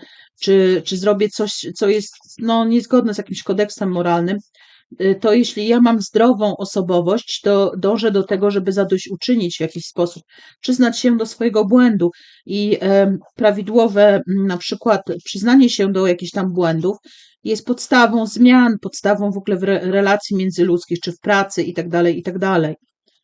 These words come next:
E, natomiast, e, fałszywa odpowiedzialność doprowadza człowieka do roli ofiary, doprowadza człowieka do depresji, do, do, e, do, mm, do tego, że, że,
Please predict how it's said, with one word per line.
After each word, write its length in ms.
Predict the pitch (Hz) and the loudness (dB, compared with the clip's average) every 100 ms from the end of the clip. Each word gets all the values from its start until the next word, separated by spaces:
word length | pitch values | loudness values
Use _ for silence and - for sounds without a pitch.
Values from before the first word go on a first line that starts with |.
| _ _ _ _ | _ _ _ _
E, 320 | 156 160 160 | -4 -2 0
natomiast, 760 | 165 170 185 202 202 202 208 - | -2 -2 -2 -2 0 -2 -4 -4
e, 260 | 185 185 | -2 0
fałszywa 520 | 185 202 196 - 240 226 | 0 -4 -2 0 2 2
odpowiedzialność 760 | 196 196 185 180 202 196 208 | 0 -4 -4 -2 -2 -2 -4
doprowadza 460 | 202 196 190 196 202 | -6 -4 -4 -4 -6
człowieka 520 | - 202 185 185 208 | -4 -2 -2 0 0
do 140 | 185 | 0
roli 300 | 185 180 185 185 - - _ | 2 0 0 -8 -16 -20 _
ofiary, 480 | 175 170 208 220 233 | -6 0 4 4 4
doprowadza 500 | 202 - 180 175 180 | 2 -4 -2 0 -2
człowieka 500 | - 175 180 180 185 | -2 -2 0 0 -2
do 280 | 170 156 156 | 0 0 2
depresji, 640 | 165 175 208 240 - 220 | -2 0 0 0 -6 -6
do, 240 | 185 185 180 _ _ _ _ _ _ _ _ _ _ - 170 | -2 -2 -2 _ _ _ _ _ _ _ _ _ _ -12 -6
do, 340 | 175 190 185 180 - _ _ - | 0 2 0 -2 -10 _ _ -4
e, 600 | 175 175 170 165 151 160 | 2 4 4 2 -2 -2
do, 460 | 175 180 175 165 - | 0 4 4 2 0
mm, 440 | 170 170 165 165 160 - 151 _ 117 - | -2 -2 -2 -2 -4 -6 -10 _ -12 -4
do 100 | 180 | -2
tego, 240 | 214 208 | 0 0
że, 260 | 196 208 190 | 2 2 0
że, 220 | 190 185 | -2 -2